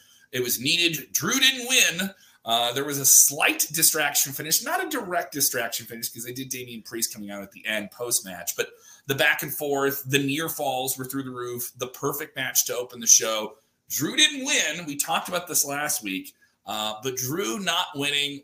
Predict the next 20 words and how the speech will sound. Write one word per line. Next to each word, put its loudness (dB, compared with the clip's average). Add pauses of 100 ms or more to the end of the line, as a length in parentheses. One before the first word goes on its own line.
while 0
his -2
contract -6
reportedly -8
could -8
come -8
up -2
before -8
WrestleMania, -4 (440)
kind -6
of -2
intriguing, 0
right? -2
And -2
you -2
have 0
a 0
Drew -4
McIntyre -2
that, -6